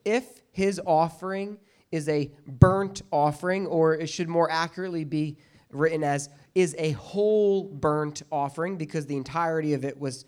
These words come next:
offered. "If his offering is a whole burnt offering from the herd, he shall offer a male without blemish.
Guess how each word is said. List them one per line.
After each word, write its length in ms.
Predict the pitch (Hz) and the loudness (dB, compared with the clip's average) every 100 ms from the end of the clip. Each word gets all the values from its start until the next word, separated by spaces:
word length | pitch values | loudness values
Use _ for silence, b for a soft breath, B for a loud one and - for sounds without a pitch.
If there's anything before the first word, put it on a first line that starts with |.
| b | b
offered. 460 | 151 151 151 139 143 B B B | -2 -2 -2 -6 -6 B B B
"If 240 | 208 202 196 | -4 -4 -6
his 320 | 175 262 247 | 0 2 2
offering 460 | - 208 214 226 196 | 4 4 4 0 0
is 120 | 180 | 2
a 80 | 170 | 2
whole 420 | 143 220 233 254 | 4 4 4 2
burnt 360 | 175 202 208 196 | 0 0 0 2
offering 460 | 185 185 - 185 175 | 2 2 2 -4 -2
from 200 | 170 160 | -2 0
the 100 | 147 | 0
herd, 480 | 170 190 208 208 B B B | 2 2 2 0 B B B
he 200 | - 214 | -6 -4
shall 420 | 202 226 214 214 185 | -2 2 2 2 2
offer 520 | 165 170 165 180 175 | 2 2 0 -2 -2
a 100 | 175 | -4
male 720 | 170 175 190 151 139 139 147 B B | -2 0 0 2 2 0 -2 B B
without 680 | 143 165 160 147 139 143 135 | -2 -2 0 0 0 -2 -4
blemish. 760 | 123 151 139 120 110 - - | 0 2 2 -2 -8 -14 -16